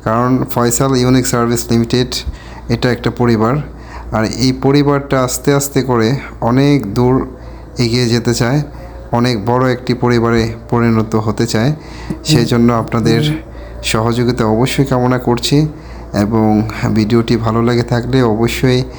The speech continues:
লাইক, কমেন্টস এবং শেয়ার করবেন। এবং যারা যারা আমাদের কোম্পানির ভিসায় আসতে আগ্রহী আছেন মক্কাতে ট্যাক্সি চালানোর জন্য, তারা অবশ্যই আমাদের সাথে যোগাযোগ করবেন। সরাসরি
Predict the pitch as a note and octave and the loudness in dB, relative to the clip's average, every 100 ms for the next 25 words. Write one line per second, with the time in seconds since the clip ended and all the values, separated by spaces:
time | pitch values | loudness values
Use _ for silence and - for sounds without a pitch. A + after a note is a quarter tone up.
0 | - - - - G#2 A2 A#2 A2+ A#2 A#2 | -14 -14 -8 0 0 0 0 0 0 0
1 | A2+ A#2 - B2+ B2 C3 C3 C3+ C#3 C3 | 0 0 0 0 0 0 2 2 0 -2
2 | - - - - - A#2 B2+ D3+ C3 C3+ | -10 -16 -18 -16 -6 -2 2 2 2 0
3 | - B2+ B2 A#2 B2 B2+ B2 A#2+ A#2+ A#2+ | 0 0 2 2 2 2 2 2 2 2
4 | A#2+ - - - - - - A2 A2 A#2 | 0 -2 -8 -18 -18 -16 -6 0 0 2
5 | A2+ A#2 G#2+ A2+ A2+ A2 A2 G#2 A2+ A2+ | 0 0 0 0 0 0 0 0 0 0
6 | A2+ C#3 A2+ A2 - G#2+ G#2 G#2 A2+ G#2+ | -2 -4 -4 -2 0 0 0 0 2 2
7 | G#2+ - B2+ C#3 - A2 G#2 - A2 G#2+ | 0 2 2 2 0 0 0 -2 -2 -2
8 | A2 G#2 A2+ A2 G#2+ A2 G#2 G#2+ G#2 C3 | 0 0 -2 -2 0 0 0 2 2 2
9 | F3 - - - - G2 G2 G2 G#2 - | -2 -8 -16 -14 -6 -2 0 0 0 -2
10 | C3 A#2+ G#2+ G#2+ A2 A#2 G#2+ G#2 G#2 A2 | 0 0 0 0 0 0 0 2 2 2
11 | A2+ - B2 B2 C3 D3+ D3+ - - - | 0 0 0 2 2 2 -2 -10 -16 -14
12 | - - C3 A#2+ C3 D3+ C#3+ D#3 D#3+ | -12 -4 0 0 2 2 4 2 0